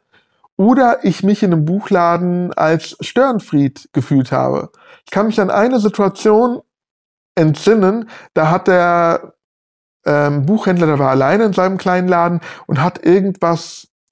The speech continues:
gerechnet oder geschrieben. Auf jeden Fall war er sehr geschäftig.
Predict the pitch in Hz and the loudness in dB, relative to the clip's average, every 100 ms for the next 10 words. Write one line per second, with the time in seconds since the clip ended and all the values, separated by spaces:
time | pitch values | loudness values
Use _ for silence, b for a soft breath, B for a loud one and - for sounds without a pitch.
0 | b b b _ - 131 151 180 - 208 | b b b _ -2 2 2 2 0 0
1 | 202 151 147 147 - 185 180 147 139 160 | 2 0 0 -2 -2 0 0 0 0 0
2 | 165 160 147 147 147 135 147 151 147 - | 2 0 0 0 0 0 0 0 -2 -2
3 | 147 - 73 - | -4 -4 -8 -8